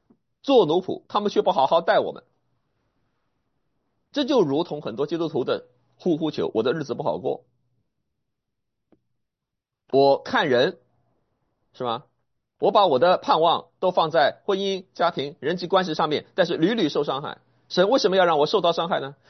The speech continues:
神为什么要让我如此受苦呢？这就是以色列人这里的呼求。你赶紧把我从这样的一种患难当中拔离、脱离出来。这就是外，很多的外邦人来到教会的目的。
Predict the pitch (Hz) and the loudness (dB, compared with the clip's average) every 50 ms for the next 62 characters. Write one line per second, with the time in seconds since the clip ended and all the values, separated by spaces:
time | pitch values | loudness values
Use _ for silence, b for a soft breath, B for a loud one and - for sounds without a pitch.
0 | b - - 214 247 277 262 247 196 196 202 202 190 175 165 170 208 254 - 202 | b 2 2 4 4 4 2 2 2 2 2 4 4 4 4 4 2 2 0 0
1 | 190 - 254 185 - 185 190 226 240 - - _ _ _ _ _ _ _ _ _ | 2 4 2 4 4 2 2 2 2 0 -2 _ _ _ _ _ _ _ _ _
2 | _ _ _ _ _ _ _ _ _ _ _ _ _ _ _ - 170 160 156 - | _ _ _ _ _ _ _ _ _ _ _ _ _ _ _ -12 -10 -10 -8 -8
3 | 127 107 95 - - 117 117 101 87 107 - 113 92 76 82 - 80 82 - - | -8 -10 -12 -8 -6 -4 -4 -4 -4 -6 -8 -8 -8 -8 -8 -8 -10 -12 -12 -16
4 | - _ _ _ _ _ _ _ _ _ _ _ _ _ _ _ _ _ _ _ | -20 _ _ _ _ _ _ _ _ _ _ _ _ _ _ _ _ _ _ _
5 | _ _ _ _ _ _ _ _ _ _ _ _ _ _ _ _ _ _ _ _ | _ _ _ _ _ _ _ _ _ _ _ _ _ _ _ _ _ _ _ _
6 | _ _ _ _ _ _ _ _ _ _ _ _ _ _ _ _ _ 139 151 - | _ _ _ _ _ _ _ _ _ _ _ _ _ _ _ _ _ -6 -2 0
7 | 165 202 247 262 220 165 160 175 180 151 123 - 156 135 160 - 196 165 151 160 | 0 2 2 2 2 4 4 4 4 4 2 2 0 -4 0 0 0 2 2 0
8 | 170 165 151 165 175 - _ _ _ _ _ _ _ _ - - 262 240 214 202 | -2 -2 -4 -4 -6 -10 _ _ _ _ _ _ _ _ 0 2 2 2 2 0
9 | 190 180 185 175 180 185 185 175 - _ _ _ _ _ - 131 127 143 160 156 | -2 0 -2 -2 -2 -2 -6 -6 -8 _ _ _ _ _ -4 -2 0 0 0 0
10 | - - _ _ _ - 196 196 180 120 - - - - - _ _ _ _ _ | -4 -12 _ _ _ -4 -4 -2 -2 -4 -8 -12 -18 -20 -20 _ _ _ _ _
11 | _ _ _ _ _ _ _ _ _ _ _ _ _ _ _ _ _ _ _ _ | _ _ _ _ _ _ _ _ _ _ _ _ _ _ _ _ _ _ _ _
12 | _ _ _ - 277 226 233 202 233 196 226 262 262 226 185 160 - - - - | _ _ _ -4 0 0 2 2 2 2 4 6 6 6 4 2 0 -6 -6 -6
13 | - 127 139 175 220 202 180 160 214 202 165 - 151 143 131 123 117 120 127 139 | -4 -4 2 2 2 4 4 4 4 4 4 4 2 0 0 -2 -2 -2 -2 0
14 | - - - 196 160 143 - 165 185 247 285 233 156 101 - | -2 -2 0 0 -2 0 -2 -4 -4 0 0 0 -2 -2 -8